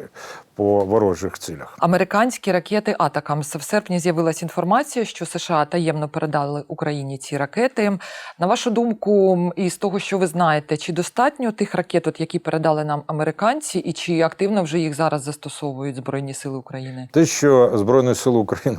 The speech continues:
Speaker 1: активно будуть застосовувати будь, е, яку зброю, яка буде нам передавати, це однозначно. А що стосовно, е, достатньо і недостатньо, е, звісно, хотілося б більше.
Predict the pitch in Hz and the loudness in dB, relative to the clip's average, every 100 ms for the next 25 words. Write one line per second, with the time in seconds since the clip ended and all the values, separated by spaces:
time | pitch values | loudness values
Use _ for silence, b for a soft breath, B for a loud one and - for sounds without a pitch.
0 | 107 95 123 110 104 95 104 101 92 101 | -4 -2 0 2 0 0 0 2 2 0
1 | - 101 117 104 90 95 101 98 - B | -2 -2 0 0 0 -2 -2 -2 -6 B
2 | B B - 95 95 98 104 113 92 107 | B B -6 -2 2 2 2 0 2 4
3 | 104 101 90 98 95 95 98 98 98 95 | 6 4 2 0 2 0 0 0 -2 -2
4 | 98 107 127 135 127 104 - - - 110 | 2 4 6 4 2 0 0 -2 2 6
5 | 104 101 113 104 95 85 78 - 82 - | 6 4 4 2 2 0 -2 -8 -10 -2
6 | 95 92 87 - 120 - 110 - 120 110 | 2 2 2 0 -2 -2 -4 0 2 2
7 | 104 92 B B B - 101 101 98 92 | 2 0 B B B -6 0 2 2 2
8 | 107 - 131 120 - 107 104 104 98 95 | 0 4 4 4 4 2 4 4 2 2
9 | 104 104 95 - 147 - 117 101 90 98 | 0 0 2 4 4 4 0 0 2 2
10 | 95 92 160 156 107 95 92 123 107 - | 2 4 2 2 0 -2 0 2 2 0
11 | 92 98 98 90 95 82 - | 0 2 2 2 -2 -2 -8